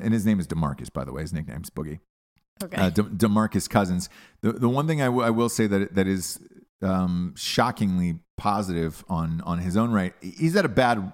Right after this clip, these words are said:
Speaker 1: rap in the N B A because he's a thug. He's not afraid to punch people in the face and get thrown out of games and, and whatnot.
Speaker 2: Sure,
Speaker 1: And,
Speaker 2: I
Speaker 1: and
Speaker 2: love
Speaker 1: he
Speaker 2: it.
Speaker 1: talks a lot of shit all the time. Um,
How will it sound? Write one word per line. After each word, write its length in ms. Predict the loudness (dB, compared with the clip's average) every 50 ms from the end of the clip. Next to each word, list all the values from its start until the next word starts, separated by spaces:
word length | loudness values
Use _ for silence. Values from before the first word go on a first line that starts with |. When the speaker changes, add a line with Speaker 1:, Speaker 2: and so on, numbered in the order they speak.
| -8
Speaker 1:
rap 460 | -4 0 0 2 2 0 -2 -4 -4
in 140 | -2 0 0
the 120 | 0 0 0
N 140 | -2 -2
B 200 | 0 0 0 0
A 160 | 0 0 -2 -2
because 420 | -4 -6 -6 -6 -8 -8 -12 -16 _ _ _ _ _ _ _ _ _ _ _ _ _ _ _ _ _ _ _ -6
he's 180 | -6 -6 -6
a 40 | -8
thug. 340 | -12 -10 -10 -8 -8 -8 -6
He's 200 | -2 0 2 4
not 120 | 4 4
afraid 280 | 2 2 2 2 2 2
to 60 | 0
punch 280 | 0 0 0 0 2 0
people 180 | 0 0 0
in 60 | -2
the 40 | -2
face 300 | -2 -2 -2 -2 -2 -2
and 80 | -2 -4
get 120 | -4 -2
thrown 200 | 0 0 0 0
out 100 | 0 -2
of 60 | -4
games 460 | -4 -2 -2 -2 -2 -2 -4 -6 -8 -8
and, 240 | -10 -10 -10 -10 -10
and 140 | -8 -6 -6
whatnot. 500 | -6 -6 -6 -6 -6 -4 -4 -6 -8 -10 _ -20
Speaker 2:
Sure, 260 | -16 -12 -8 -6 -4
Speaker 1:
And, 80 | -2 0
Speaker 2:
I 40 | -2
Speaker 1:
and 80 | 0 0
Speaker 2:
love 200 | 0 0 0 0
Speaker 1:
he 60 | -2
Speaker 2:
it. 160 | -4 -6 -2
Speaker 1:
talks 260 | 0 0 0 0 -2
a 60 | -2
lot 140 | -2 0 -2
of 40 | -2
shit 260 | -4 -4 -4 -2 -2
all 120 | -2 -4 -6
the 80 | -8
time. 320 | -8 -8 -8 -8 -10 -12 -18 _ -20 -20 -20 -20 -20 -20 -20 -20 _ _ -6
Um, 640 | -2 0 0 0 0 0 0 0 -2 -2 -4 -6 -10